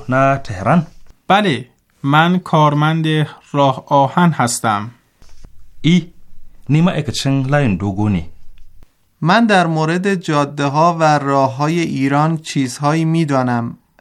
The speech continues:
Speaker 3: ولی در مورد راه آهن چندان اطلاعی ندارم.
Speaker 1: Ni na san wasu abubuwa dangane da hanyoyin Iran, amma ba ni da masaniya sosai dangane da layin dogo.
Speaker 2: راه آهن ایران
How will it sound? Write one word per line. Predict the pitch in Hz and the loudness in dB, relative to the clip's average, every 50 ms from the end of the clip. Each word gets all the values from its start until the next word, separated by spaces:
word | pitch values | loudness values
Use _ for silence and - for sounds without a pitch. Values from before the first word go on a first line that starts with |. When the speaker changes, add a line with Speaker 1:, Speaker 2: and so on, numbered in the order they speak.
| _ - 156 | _ -10 -6
Speaker 3:
ولی | 151 175 196 220 226 | -4 -2 -2 -2 -2
در | 202 190 170 160 | 0 2 2 2
مورد | 156 156 151 147 147 151 147 139 147 | 2 0 0 0 0 -2 -2 -2 -2
راه | 143 135 135 143 143 143 139 139 - - | -2 -2 0 0 2 2 2 0 -2 -2
آهن | 151 143 143 143 147 165 170 185 190 185 175 | -2 -2 -2 0 -2 0 0 0 0 -2 -4
چندان | - - - 151 147 143 131 143 139 143 | -4 0 0 2 2 2 2 0 0 0
اطلاعی | 143 135 139 - - 147 143 151 156 170 180 180 | -2 -6 -8 -4 -2 0 2 2 2 2 2 2
ندارم. | 175 170 165 170 156 139 135 131 - 123 120 120 120 120 - _ _ _ _ _ - - - - - - - - - - - - | 2 4 4 2 2 2 0 2 2 0 0 0 -2 -6 -10 _ _ _ _ _ -20 -18 -16 -16 -16 -16 -16 -18 -16 -12 -4 0
Speaker 1:
Ni | - 160 185 | 0 2 4
na | 202 190 | 2 2
san | 185 - 196 190 185 | 2 2 2 2 2
wasu | 185 - - 190 185 180 185 - | 2 2 2 2 2 2 2 2
abubuwa | - 185 185 185 180 - 214 208 202 156 107 95 | 0 0 0 0 -2 0 2 2 2 2 0 0
dangane | - 110 107 101 113 139 151 | -2 -2 -2 0 2 2 2
da | 139 139 120 101 90 | 2 2 2 2 2
hanyoyin | 85 90 117 123 131 135 135 135 131 135 139 139 139 139 135 - | 0 0 0 0 2 2 2 2 2 2 2 4 2 2 0 -2
Iran, | 98 92 104 110 104 90 80 - - - - - - - - - - - - - | -4 -2 0 0 0 0 -2 -6 -12 -16 -18 -20 -20 -20 -20 -20 -18 -16 -10 -6
amma | 98 95 117 139 151 147 - - - - - - - | -2 0 2 2 2 0 -4 -8 -14 -16 -16 -10 -4
ba | - 117 151 | 0 2 2
ni | 175 151 | 2 2
da | 117 107 | 2 0
masaniya | 98 104 104 - 131 113 107 107 110 | -2 -2 -2 -2 -2 -2 0 -2 -4
sosai | - 95 85 - - 135 143 139 120 | -4 -6 -8 -2 -2 -2 -2 -2 -4
dangane | 107 98 95 95 101 117 117 | -4 -4 -2 0 0 0 2
da | 110 98 87 | 2 2 2
layin | 87 101 107 110 101 87 | 2 0 0 0 -2 -2
dogo. | 78 90 80 80 95 90 - - - - - - - - - - - - - - - - - - - - - - - - - _ _ _ _ - 160 | -4 -6 -6 -2 -2 -2 -4 -4 -10 -16 -16 -16 -18 -18 -18 -18 -18 -18 -16 -14 -16 -16 -16 -16 -18 -16 -14 -14 -14 -14 -16 _ _ _ _ -10 -4
Speaker 2:
راه | 156 156 170 185 180 180 - - | 0 2 4 4 2 0 -2 -2
آهن | - 185 185 175 185 214 220 | 2 2 4 4 4 4 4
ایران | 233 233 233 - 185 170 160 170 175 190 196 196 185 | 2 2 2 2 2 4 4 4 4 4 2 0 -2